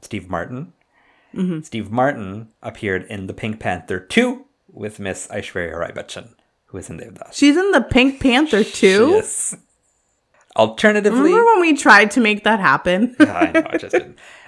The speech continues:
Speaker 1: Alternatively,
Speaker 2: She failed at it.
Speaker 1: Battle of the Sexes also stars Emma Stone, who was in The Amazing Spider-Man with Irfan Khan,
Speaker 2: Oh.
Speaker 1: who was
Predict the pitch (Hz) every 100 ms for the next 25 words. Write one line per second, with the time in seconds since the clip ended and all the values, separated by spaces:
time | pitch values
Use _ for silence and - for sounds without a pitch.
0 | - 117 - 208 190 - - 92 98 -
1 | - 117 127 123 131 123 110 107 - 104
2 | - 95 90 - 110 92 - 110 117 139
3 | 165 _ _ - 104 104 - - 104 98
4 | 95 - 107 98 98 107 104 - 113 127
5 | 135 139 143 - 110 - 110 - 95 90
6 | - 104 139 175 - 254 285 294 302 285
7 | 277 120 113 104 -